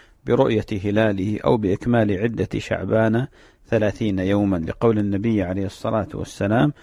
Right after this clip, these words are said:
"صوموا لرؤيته وأفطروا لرؤيته، فإن غم عليكم"، وفي لفظ: "فإن غبي عليكم،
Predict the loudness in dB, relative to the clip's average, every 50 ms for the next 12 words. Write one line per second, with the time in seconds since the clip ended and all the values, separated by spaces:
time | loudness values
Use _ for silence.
0 | -20 -20 -20 -20 _ -20 -10 -2 2 4 4 4 4 4 2 2 2 2 4 2
1 | 2 2 4 2 0 0 -2 -4 -4 -4 -4 -4 -4 -2 -2 -2 -4 -4 -4 -4
2 | -2 0 0 -2 0 0 0 0 0 0 0 -2 -4 -4 -6 -8 -6 -6 -8 -6
3 | -6 -6 -4 -4 -2 0 0 2 2 2 2 2 2 2 2 0 0 -2 -2 -6
4 | -8 -8 -8 -6 -4 -2 -2 -2 -2 -2 -6 -6 -6 -6 -6 -6 -4 -4 -2 0
5 | -2 0 0 0 0 2 2 2 2 2 0 0 0 0 -2 -2